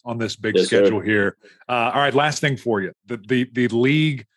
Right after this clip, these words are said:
Speaker 1: in itself this year in the A C C has seen unbelievable quarterback play. I mean, the best in, in the country, bar none. What, what kind of, I guess, evaluation would you put on it? What are you seeing from it? Am I right there? Do you agree it's one of the best, if not
Speaker 2: Yeah.
Speaker 1: the best in the country?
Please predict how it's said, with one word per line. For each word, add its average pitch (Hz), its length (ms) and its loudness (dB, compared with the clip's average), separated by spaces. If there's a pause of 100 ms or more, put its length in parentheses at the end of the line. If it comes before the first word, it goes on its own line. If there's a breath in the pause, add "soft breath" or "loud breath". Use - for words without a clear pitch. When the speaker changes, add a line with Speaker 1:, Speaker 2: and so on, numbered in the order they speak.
(180)
Speaker 1:
in 127 120 -6
itself 120 480 -2
this 110 200 -6
year 113 80 -2
in 107 60 -4
the 107 100 -2
A 104 80 0
C 101 180 -10
C 101 300 -4
has 104 140 0
seen 113 400 -2
unbelievable 117 840 2
quarterback 85 540 -6
play. 80 300 -10
I 113 40 -6
mean, 123 140 0
the 120 80 0
best 143 340 -2
in, 127 260 0
in 127 160 -6
the 113 80 -4
country, 104 580 -6 (380)
bar 110 280 2
none. 101 440 -2 (440)
What, 143 280 -2
what 160 280 -2
kind 175 260 0
of, 127 260 -2
I 113 80 -6
guess, 131 320 -2
evaluation 131 1040 -2
would 139 140 0
you 135 80 0
put 143 240 0
on 139 180 0
it? 131 80 -2
What 147 100 2
are 156 40 0
you 120 100 -2
seeing 143 520 -2
from 139 260 -2
it? 135 100 2
Am 127 260 0
I 123 80 2
right 123 320 0
there? 170 140 0
Do 143 80 -2
you 143 120 2
agree 117 360 2
it's - 160 -6
one 135 120 -6
of 123 60 -4
the 123 60 0
best, 120 340 -2
if - 100 -8
not 107 160 2
Speaker 2:
Yeah. 95 80 -8
Speaker 1:
the 117 180 -2
best 120 320 -4
in 120 80 -14
the 113 80 -12
country? 120 380 -14